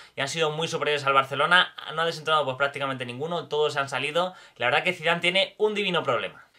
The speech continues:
Y el último, pues, ese es el divino problema que tiene Zidane, ¿no? En la delantera, pues, tiene muchas opciones para jugar. Asensio está tirando la puerta abajo. Bale no ha jugado estos partidos. Veremos a ver qué pasa finalmente con el jugador galés, si es titular o no. Pero tiene mucha variante Zidane en el once y veremos a ver cómo acaba todo esto.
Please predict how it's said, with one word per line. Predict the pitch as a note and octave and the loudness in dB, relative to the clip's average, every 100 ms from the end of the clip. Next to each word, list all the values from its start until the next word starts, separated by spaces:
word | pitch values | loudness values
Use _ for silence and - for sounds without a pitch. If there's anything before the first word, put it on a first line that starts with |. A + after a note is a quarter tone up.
| - | -10
Y | |
el | C#3+ | -4
último, | D#3+ F#3 G#3 | 0 2 4
pues, | E3 C#3+ | 4 2
ese | E3 G3+ | 0 0
es | F3+ | 2
el | C3+ | 0
divino | B2+ C#3+ F3 | 0 0 0
problema | F3+ F3 F3 | 2 4 4
que | D#3+ | 2
tiene | E3 E3 | -2 -4
Zidane, | C#3+ D#3 C#3+ | 0 0 0
¿no? | D#3 | 2
En | F#3+ | 2
la | D3 | 2
delantera, | C#3 C3 B2+ D#3+ F#3 G3+ - - | 2 0 0 4 4 2 -4 -14
pues, | - B2+ | -10 -6
tiene | D#3 | -4
muchas | E3 D#3+ D#3 | -4 -2 2
opciones | D3 C#3 D#3 | 0 0 -4
para | C#3+ C#3 | 0 2
jugar. | C3 B2 D3 F3 | 0 4 4 4
Asensio | C3 D3 D3 | 2 -4 -6
está | C3+ C#3+ | -2 0
tirando | C#3 C3+ | 0 2
la | B2 | 2
puerta | C3+ B2+ A#2+ | 0 0 4
abajo. | D3 - G3+ | 4 6 2
Bale | C#3 E3+ | 4 2
no | D#3+ | 2
ha | C#3+ | -2
jugado | D3 C#3 | 2 2
estos | C3 C3+ | 2 -4
partidos. | C3+ A#2 D3+ E3+ | -2 -2 -2 -2
Veremos | C#3 C#3 C#3 B2+ | 0 -2 -2 0
a | |
ver | C3 B2+ - - - | 2 2 -2 -18 -16
qué | - | -6
pasa | C3+ C#3 C3+ | 4 4 2
finalmente | B2 C3 C3 B2+ | -2 -2 0 -2
con | B2 | 0
el | A#2+ | 0
jugador | A#2+ B2 B2+ | 2 2 4
galés, | - C#3 F3+ | 2 2 0
si | D3 | -2
es | C#3+ | -4
titular | C3 C3 B2+ | 0 4 4
o | |
no. | B2 F3 G#3+ - - | 4 2 0 -6 -14
Pero | - B2 | -6 -2
tiene | D#3 | -2
mucha | E3+ F3 F3 | -2 0 4
variante | D#3+ D#3+ D#3 | 4 4 0
Zidane | C#3 D3+ D3 | -2 -2 0
en | C#3+ | 0
el | C#3+ | 2
once | E3 E3+ F#3 | 2 2 0
y | |
veremos | D3 D3 E3 | 2 0 0
a | D#3+ | 0
ver | E3 | 0
cómo | D#3+ E3 | 0 0
acaba | D#3 D#3 D3 | 2 4 2
todo | C#3+ D#3 | 2 0
esto. | D3 C#3 D#3+ E3 | 0 -2 -4 -4